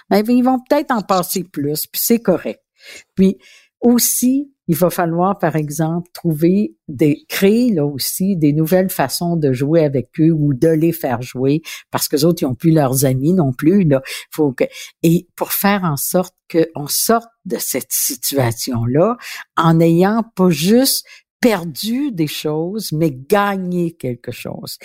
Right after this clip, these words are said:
Et gagner des nouvelles façons de faire et gagner des nouvelles façons de composer avec les contraintes.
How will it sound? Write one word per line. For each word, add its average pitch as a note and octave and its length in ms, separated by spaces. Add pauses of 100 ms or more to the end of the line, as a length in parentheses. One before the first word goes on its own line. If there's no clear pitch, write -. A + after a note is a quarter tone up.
(220)
Et D3+ 140
gagner G#3 560
des D#3 180
nouvelles C#3 380
façons B2+ 500
de - 60
faire C#3+ 360 (300)
et D3+ 100
gagner F#3 480
des D3+ 180
nouvelles D3 340
façons D3 420
de - 160
composer E3 540
avec C#3 320
les B2+ 100
contraintes. - 480